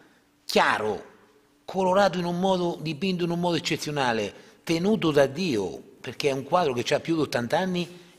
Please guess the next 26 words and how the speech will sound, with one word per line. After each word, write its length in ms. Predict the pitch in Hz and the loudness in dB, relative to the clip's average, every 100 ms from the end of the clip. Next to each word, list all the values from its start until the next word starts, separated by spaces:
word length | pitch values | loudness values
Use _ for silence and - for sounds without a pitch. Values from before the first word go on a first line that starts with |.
| - | -6
e 320 | 107 113 147 | 0 2 2
è 80 | - - - - _ | -2 -14 -20 -20 _
tenuto 520 | - 123 120 175 147 | -4 -2 -2 -2 -2
in 80 | 131 | -2
un 180 | 123 123 | -2 -2
modo 320 | 147 175 190 | -2 0 2
incredibile. 760 | 160 120 117 95 73 - 64 - _ _ _ _ _ _ _ _ _ _ _ _ _ _ _ _ - - - _ - | 0 0 -2 -2 -6 -12 -16 -18 _ _ _ _ _ _ _ _ _ _ _ _ _ _ _ _ -20 -20 -20 _ -2
La 180 | 113 | 0
tela 320 | 107 123 117 110 | 2 2 4 4
integra, 580 | 113 101 90 92 95 95 | 2 -2 -4 -6 -4 -4
tutto 360 | 214 214 - | -4 -4 -4
bello, 480 | 127 98 73 73 65 - - | 0 0 -2 -12 -16 -20 -6
tutto 320 | 185 196 185 | -4 -4 -4
perfetto. 560 | 123 - 85 71 - - _ _ _ - | -6 -6 -8 -12 -16 -20 _ _ _ -8
Adesso 300 | - 208 151 | 2 2 2
che 100 | 135 | 0
facciamo? 480 | 147 131 131 101 110 | 0 -2 -2 -4 -6
Fra 200 | 113 156 | -2 -4
poco 440 | 127 110 98 143 143 - - - _ _ _ _ _ - | 0 -2 0 -4 -4 -20 -20 -20 _ _ _ _ _ -6
lo 160 | 156 | -4
sposto 680 | 156 - 143 - 170 185 - | -2 2 2 2 -4 -4 -6
e 100 | 147 | -6
lo 100 | 156 | -2
metto 320 | 156 135 160 | 0 0 0
a 100 | 139 | -2
fianco 720 | 139 - 156 139 135 139 147 | -2 -2 -2 -2 0 0 0